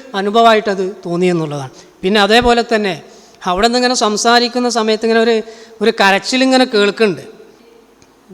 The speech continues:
വണ്ടിയിലെത്തിയ സമയത്ത് വൈഫിനോട് ചോദിച്ചു, "ആരാണ് ഈ കരഞ്ഞിനിന്ന്?" ചോദിച്ചപ്പോൾ, അപ്പോൾ ഓള് പിന്നെ അവിടുന്ന് വണ്ടിയിൽ നിന്ന് കരയാൻ തുടങ്ങി. അപ്പോൾ ഓള് കുറേ അവിടെ ഇരുന്ന്, ആ വീട്ടിലിരുന്ന് കുറേ കരഞ്ഞിട്ടുണ്ട്. പിന്നെ ആ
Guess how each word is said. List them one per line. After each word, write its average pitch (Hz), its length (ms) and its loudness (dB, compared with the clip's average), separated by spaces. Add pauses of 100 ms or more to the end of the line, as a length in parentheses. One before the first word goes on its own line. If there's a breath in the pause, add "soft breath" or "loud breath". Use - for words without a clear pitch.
(140)
വണ്ടിയിലെത്തിയ 233 640 0 (100)
സമയത്ത് 208 400 0
വൈഫിനോട് 196 440 -4
ചോദിച്ചു, 185 280 -6 (560 loud breath)
"ആരാണ് 196 300 4
ഈ - 100 -14
കരഞ്ഞിനിന്ന്?" 190 720 0
ചോദിച്ചപ്പോൾ, 185 380 -4 (520 loud breath)
അപ്പോൾ 160 200 -4
ഓള് 196 220 6
പിന്നെ 220 200 4
അവിടുന്ന് 220 280 4
വണ്ടിയിൽ 196 260 2
നിന്ന് 220 140 0
കരയാൻ 190 280 0
തുടങ്ങി. 143 260 -8 (760 soft breath)
അപ്പോൾ 170 160 -8 (120)
ഓള് 240 180 2 (800)
കുറേ 226 200 4 (160)
അവിടെ 233 240 2
ഇരുന്ന്, 226 260 0
ആ - 20 2 (120)
വീട്ടിലിരുന്ന് 214 680 -2
കുറേ 202 220 2
കരഞ്ഞിട്ടുണ്ട്. 175 560 -4 (460 loud breath)
പിന്നെ 196 180 0
ആ 196 40 4